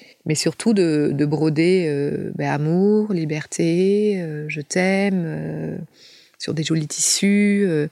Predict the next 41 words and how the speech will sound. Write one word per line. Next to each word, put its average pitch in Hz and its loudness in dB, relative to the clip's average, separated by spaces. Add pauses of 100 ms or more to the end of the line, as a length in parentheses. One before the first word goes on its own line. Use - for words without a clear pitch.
(640)
c'était, - 0
euh, 143 -2
elle 143 -2
me 147 -2
disait, 175 0
euh, 147 -2
nous, 175 2
euh, 143 -2 (640)
tes 175 2
mots 180 2
nous 196 2
réparent. 156 -4 (320)
De, 156 -4
ce 151 -2
travail 190 2
et 165 -2
tes 165 -2
mots 190 0
nous 170 -2
réparent. 185 -4 (240)
Mais, 190 0 (480)
euh, 156 2
au 160 4
bout 156 -2
d'un 175 0
moment, 185 2
j'ai 202 0
trouvé 180 0
que - -10
c'était - -4
quand 170 -2
même, 180 0
euh, 160 -4 (100)
un 151 -4
peu 185 -2
lourd 226 4
et, 165 -2
et 170 2
on 165 0
a 160 0
donc 170 -4